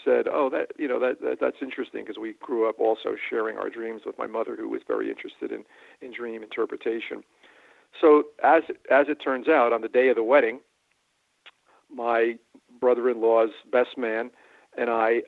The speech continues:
uh, he was staying at a hotel in town, uh, got our tuxes mixed up. Somebody delivered the wrong tux. And so before the wedding, as we're getting dressed, I'm realizing this tux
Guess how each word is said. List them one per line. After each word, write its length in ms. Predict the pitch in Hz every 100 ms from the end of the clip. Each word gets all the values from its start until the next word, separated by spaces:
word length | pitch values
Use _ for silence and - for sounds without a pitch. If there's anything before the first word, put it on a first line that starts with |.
| -
uh, 140 | 104 110
he 60 | 123
was 60 | 117 -
staying 220 | 123 113
at 60 | 110
a 60 | 110
hotel 380 | 117 - 123 113
in 100 | 104
town, 360 | 117 107 110 120 _ _ _ -
uh, 260 | 113 110 - - 143 131 135
got 200 | 127 120
our 100 | 120
tuxes 560 | - 151 - 127 104
mixed 340 | 107 113 - -
up. 60 | 104 -
Somebody 220 | 120 113
delivered 360 | 113 113 113 113
the 40 | 113
wrong 180 | 110 104 -
tux. 160 | 151 113 -
And 100 | 104
so 140 | - 110
before 340 | 117 - 143
the 100 | 127 117
wedding, 240 | 135 120 107
as 80 | 104
we're 160 | 104
getting 140 | 117 110
dressed, 340 | 120 113 - _ _ _ _
I'm 180 | 120 127
realizing 500 | 120 110 107 104 107
this 140 | 117 117 123
tux 160 | 117